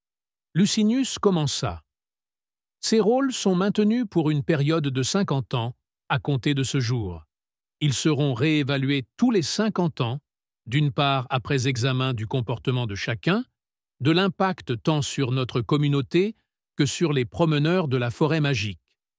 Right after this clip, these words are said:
D'autre part, sur avis obligatoire et consultatif de Philippe et de ses successeurs. Constantin aura la charge de l'interprétation des réactions humaines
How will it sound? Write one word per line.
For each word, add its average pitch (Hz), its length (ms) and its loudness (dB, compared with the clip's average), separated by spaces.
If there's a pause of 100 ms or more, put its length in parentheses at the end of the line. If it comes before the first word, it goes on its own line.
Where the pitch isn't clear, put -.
(340)
D'autre 139 300 0
part, 147 440 -2 (280)
sur 147 260 0
avis 151 300 0
obligatoire 147 920 2 (160)
et 160 100 0
consultatif 135 920 -2
de 123 140 -2
Philippe 110 440 -4 (400)
et 147 100 2
de 139 100 0
ses 127 180 -2
successeurs. 101 840 -4 (800)
Constantin 220 680 2
aura 147 240 2
la 131 120 0
charge 160 500 -2
de 123 100 -2
l'interprétation 151 920 0
des 143 160 2
réactions 131 460 0
humaines 123 520 0